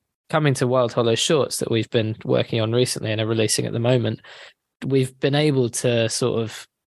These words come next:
go a bit more independent on some of those scripts, um, because they're shorter. Um, so b-,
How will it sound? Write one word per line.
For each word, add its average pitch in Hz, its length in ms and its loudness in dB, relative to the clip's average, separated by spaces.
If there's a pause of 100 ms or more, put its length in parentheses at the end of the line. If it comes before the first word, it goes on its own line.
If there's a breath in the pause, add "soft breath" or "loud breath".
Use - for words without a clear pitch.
(140)
go 131 160 2
a 127 80 0
bit 135 200 -2
more 139 180 2
independent 127 680 0
on 117 160 -4
some 117 260 0
of 110 40 -4
those 104 220 2
scripts, - 600 -2 (140)
um, 107 440 -2 (100)
because 123 260 2
they're 117 140 2
shorter. 120 560 0 (520 loud breath)
Um, 107 380 0 (140)
so 113 460 0
b-, - 140 -16